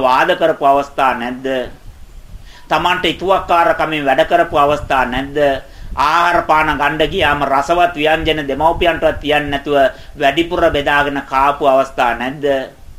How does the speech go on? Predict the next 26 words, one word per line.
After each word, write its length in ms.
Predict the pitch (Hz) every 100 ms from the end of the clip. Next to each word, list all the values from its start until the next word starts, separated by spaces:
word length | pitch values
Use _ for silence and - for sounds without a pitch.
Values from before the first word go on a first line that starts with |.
| - - - - - - - - -
අපට 320 | 147 160 180
අවශ්‍ය 420 | 151 160 175 175 165
දේවල් 260 | 160 156
අපි 140 | 147 156
හොරකම් 400 | 147 165 185 175
කරපු 260 | 165 156 147
අවස්ථා 480 | 147 147 - 135
නැද්ද? 340 | 127 139 147 151 143 139 - - - -
තමන්ගේ 440 | 147 170 175 151
ආත්ම 300 | 151 - 180
ගරුත්වය 440 | - 151 170 170 160
රැකගන්න 680 | 147 165 160 160 151 147
බොරු 240 | 139 143 170
කියපු 320 | 190 180 170
අවස්ථා 480 | 151 156 - 147 127
නැද්ද? 340 | 123 143 139 147 135 - - - - - - -
තමන්ගේ 520 | 151 160 180 180 165
දියුණුවට, 480 | 151 165 185 175 151
තමන්ගේ 480 | 151 151 160 165 160
පවුලේ 340 | 143 160 175
අයගේ 300 | 170 170 165
ප්‍රගතියට 480 | 151 151 170 175 165
වංචා 560 | 139 135 156 160 180 165
කරපු 300 | 165 160 160
අවස්ථා 440 | 143 147 - 139 127
නැද්ද? 300 | 135 147